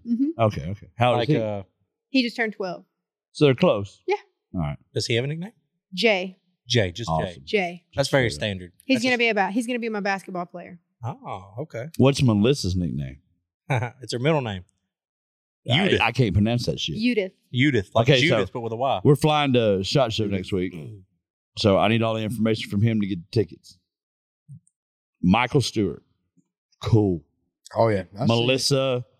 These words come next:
Speaker 2: hyphen, hyphen.
Speaker 3: So mine is,
Speaker 2: Why,
Speaker 3: mine is
Speaker 2: why is her name not your name?
Speaker 3: It is. So look, here, here, let me break the fucking name, real name
Speaker 2: Oh
Speaker 3: down
Speaker 2: my
Speaker 3: for
Speaker 2: God.
Speaker 3: you. So my name is John hyphen Michael Stewart. So my first name is John Michael,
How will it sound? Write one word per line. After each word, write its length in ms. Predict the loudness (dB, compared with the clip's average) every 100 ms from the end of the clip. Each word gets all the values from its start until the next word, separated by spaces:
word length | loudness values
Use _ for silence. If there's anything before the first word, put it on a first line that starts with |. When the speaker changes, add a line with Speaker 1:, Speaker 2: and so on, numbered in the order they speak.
| _ _ _ _ _ _ _ _
Speaker 2:
hyphen, 720 | 4 6 6 4 2 2 2 -2 _ _ _ _ -2
hyphen. 500 | 2 4 2 0 2
Speaker 3:
So 120 | 2
mine 260 | 2 0 2
is, 280 | 0 -2 -10 _ -2
Speaker 2:
Why, 200 | 2 4
Speaker 3:
mine 60 | 4
is 40 |
Speaker 2:
why 200 | 4 4
is 100 | 2
her 180 | 2 2
name 200 | 0 0
not 180 | 0 0
your 160 | 0
name? 400 | 0 2 0 -2 -12 _
Speaker 3:
It 120 | 0
is. 360 | 2 2 -2 -10 _ _ _ _ _ _
So 200 | 0 4
look, 200 | 4 2
here, 200 | 0 -4 -2
here, 120 | -2
let 100 | 0
me 80 | 2
break 220 | 0 -2
the 80 | -4
fucking 300 | -2 -2 -2
name, 240 | -2 -2
real 200 | 2 2
name 220 | 2 -4
Speaker 2:
Oh 40 | -6
Speaker 3:
down 120 | -8
Speaker 2:
my 40 |
Speaker 3:
for 60 | -6
Speaker 2:
God. 60 | -8
Speaker 3:
you. 60 | -10 _ _
So 100 | -2
my 80 | 2
name 180 | 2 0
is 100 | -4
John 360 | -4 -2 -2 -4
hyphen 500 | -12 -6 -6 -4 -8
Michael 300 | -8 -10 -12
Stewart. 420 | -8 -2 -2 -4 _ _ _ -6
So 140 | 0
my 160 | 2 2
first 240 | -2 -2
name 140 | -2 -2
is 80 | -2
John 260 | -4 -4
Michael, 400 | -2 -4 -6 -20